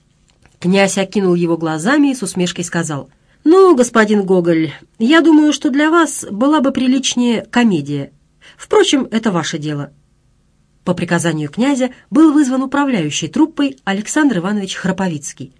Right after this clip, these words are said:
Он считал себя великим знатоком театра и был убежден, что для трагического актера прежде всего необходимы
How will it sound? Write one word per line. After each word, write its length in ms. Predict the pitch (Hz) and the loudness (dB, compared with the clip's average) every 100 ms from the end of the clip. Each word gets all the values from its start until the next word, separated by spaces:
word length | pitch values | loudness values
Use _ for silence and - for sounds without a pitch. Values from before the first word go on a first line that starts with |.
| _ _ - - | _ _ -20 -6
Он 180 | 196 226 | 2 2
считал 380 | 220 220 233 226 | 2 -2 -2 -2
себя 300 | 226 202 202 | -2 -2 -2
великим 500 | 190 202 320 294 254 | 0 2 2 2 -2
знатоком 580 | 196 208 202 208 202 180 | -2 -2 -2 -2 -2 -2
театра 560 | 180 170 151 - 131 _ _ - | -2 -2 -2 -8 -14 _ _ -6
и 100 | 196 | 0
был 180 | 202 180 | 2 2
убежден, 520 | 165 143 175 277 185 - - | 0 -4 -2 -2 -2 -14 -20
что 220 | - 233 | -6 -4
для 160 | 214 240 | 0 -2
трагического 800 | 262 262 240 247 - 170 156 151 | 0 -2 0 -2 -2 -6 -4 -4
актера 440 | 151 - 285 160 - - - - | -4 2 2 2 -6 -20 -12 0
прежде 360 | 285 320 180 | 4 4 2
всего 280 | 170 185 190 | -2 0 0
необходимы 680 | 175 165 185 190 269 262 | 0 -2 -4 -2 -2 -2